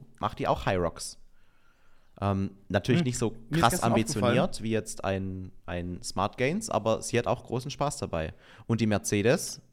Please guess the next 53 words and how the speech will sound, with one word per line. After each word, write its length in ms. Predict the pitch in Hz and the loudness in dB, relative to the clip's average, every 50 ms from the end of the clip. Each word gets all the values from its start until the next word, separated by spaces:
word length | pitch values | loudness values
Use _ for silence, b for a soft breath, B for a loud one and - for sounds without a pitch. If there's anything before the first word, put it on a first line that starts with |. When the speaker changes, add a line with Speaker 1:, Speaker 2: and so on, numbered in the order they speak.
| _ _ _ _ - | _ _ _ _ -16
Speaker 1:
die 300 | - - - 92 92 - | -10 -6 -4 -2 -2 -2
ist 160 | - - - | -2 0 0
ja 80 | 135 - | 2 2
auch 180 | 147 - - | 2 2 2
High 140 | 104 90 85 | 0 0 0
Rocks 180 | 82 - - 69 | -2 -4 -8 -12
Athletin, 460 | 67 - - 80 - 85 - - - - | -12 -10 -10 -10 -8 -10 -10 -10 -12 -8
also 220 | - 92 90 82 | -4 -4 -2 -2
Hybrid 380 | 95 104 - 101 107 117 120 - | -2 -2 0 0 0 0 0 -2
Athletin. 360 | - - 82 80 95 127 - - | -6 -6 -6 -4 -4 -4 -4 -4
Speaker 2:
Ja, 80 | - 139 | -2 0
mir, 160 | 147 170 - - | 0 0 0 0
mir 140 | 156 175 208 | 0 0 0
ist 100 | 214 - | 0 -2
gestern 300 | 185 180 - 190 190 190 | -4 -4 -2 -2 0 0
ein 40 | 175 | -2
bisschen 380 | 180 - - 156 143 143 117 - - | -2 -2 -2 -2 -2 -2 -2 -4 -2
aufgefallen, 580 | 147 - - - 127 - - 117 117 127 165 - B B B B B B | -4 -4 -4 -8 -8 -2 0 0 0 0 -4 -6 B B B B B B
ich 80 | - - | -12 -6
find 220 | - 185 185 175 160 - - | -6 -4 -4 -6 -8 -10 -6
High 140 | 131 135 165 | -4 -2 0
Rocks, 280 | 185 202 220 - - - | 0 -2 -4 -6 -8 -8
also 380 | 123 120 113 107 107 104 - - _ - | -6 -4 -4 -4 -4 -6 -8 -10 _ -16
mich 180 | 143 107 - | -14 -8 -6
wird 100 | 123 117 | -4 -4
jetzt 100 | 123 - | -4 -4
vielleicht 200 | - 113 113 - | -6 -6 -6 -6
dafür 140 | 117 - 113 110 | -6 -8 -8 -8
gesteinigt, 320 | - - 110 131 147 - | -6 -4 -4 -4 -4 -6
was 60 | 143 135 | -10 -8
ich 60 | - | -6
sage, 200 | - 131 139 139 | -4 -4 -2 -2
aber 180 | 117 110 107 107 B B B B B B | -2 -4 -4 -6 B B B B B B
für 140 | B - 127 | B -4 -2
mich 140 | 147 - | 0 0
hat's 120 | 180 - - | 0 -2 0
schon 140 | 190 196 185 | 0 0 2
so 60 | 175 | 0
ein 80 | 151 - | 0 0
bisschen 320 | 202 226 - - 208 175 | -2 -4 -2 -2 -2 -2
Ähnlichkeit 480 | 151 185 196 190 185 - - 151 143 147 | 0 0 0 0 -2 0 0 0 0 0
mit 100 | 147 - | -4 -6
CrossFit. 540 | - 180 185 180 - - - 95 - - _ _ _ _ _ b b b b b b b b b | -4 -4 -4 -4 -4 -6 -6 -6 -6 -10 _ _ _ _ _ b b b b b b b b b
Speaker 1:
Ja, 320 | 104 107 107 110 151 170 | 2 6 8 8 8 8
aber 260 | - 143 139 139 - | 8 6 6 6 4
es 140 | - - - | 4 4 4
hat 160 | 160 160 - | 4 2 2
nicht 120 | 151 139 - | 0 -4 -4
diesen 180 | 143 - 147 | -4 -4 -4
schlechten 360 | 135 - - 131 - - 135 127 | -2 2 2 2 2 2 -2 0
Ruf 200 | 135 160 160 - | 2 2 0 2
von 240 | - 110 98 98 | 2 0 0 0
CrossFit. 560 | - - 92 87 - - - 90 80 - - | 0 -2 -4 -4 -4 -4 -8 -8 -8 -10 -14